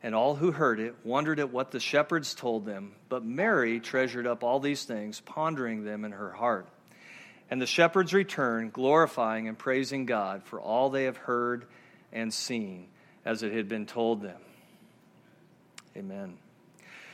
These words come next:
Some of the most fam-, uh, familiar and happy words of Christmas are these words from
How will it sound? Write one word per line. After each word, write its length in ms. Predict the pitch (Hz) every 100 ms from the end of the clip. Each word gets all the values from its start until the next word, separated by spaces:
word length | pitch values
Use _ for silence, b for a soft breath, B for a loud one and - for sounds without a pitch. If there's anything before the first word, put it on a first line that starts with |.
| B
Some 200 | - 208
of 60 | 233
the 60 | 208
most 280 | 208 202
fam-, 300 | - 175 151 - -
uh, 200 | - 123
familiar 560 | 101 147 143 190 214 202
and 80 | 143
happy 320 | 160 170 175
words 320 | 147 160 143
of 60 | 135
Christmas 720 | - 165 - 123 113 110 - -
are 140 | 131
these 220 | 143 180
words 320 | 139 131 135 -
from 420 | - 123 117